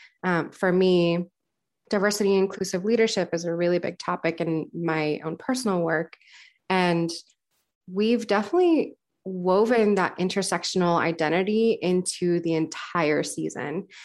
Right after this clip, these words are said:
I think especially the three act episodes, we've done a lot of work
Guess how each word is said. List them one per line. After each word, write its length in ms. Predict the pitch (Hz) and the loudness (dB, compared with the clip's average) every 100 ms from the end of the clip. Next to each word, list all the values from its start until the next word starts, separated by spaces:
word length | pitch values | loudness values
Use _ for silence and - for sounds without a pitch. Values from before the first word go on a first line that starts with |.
| - - | -18 -6
I 120 | 202 | -4
think 320 | 202 262 302 - - | 0 0 0 -2 -6
especially 440 | 190 202 202 185 | -2 0 0 0
the 80 | 165 | 0
three 240 | - 240 | 0 2
act 260 | 247 196 - | 2 0 -4
episodes, 480 | - - - 175 170 | -6 -6 -4 -2 -2
we've 300 | 175 214 208 | -2 -2 0
done 480 | 185 180 180 180 - - - _ | 2 2 0 -2 -6 -20 -20 _
a 100 | 208 | 0
lot 300 | 196 180 196 | 2 4 4
of 160 | 247 196 | 2 0
work 440 | 151 151 185 - | -2 0 -2 -4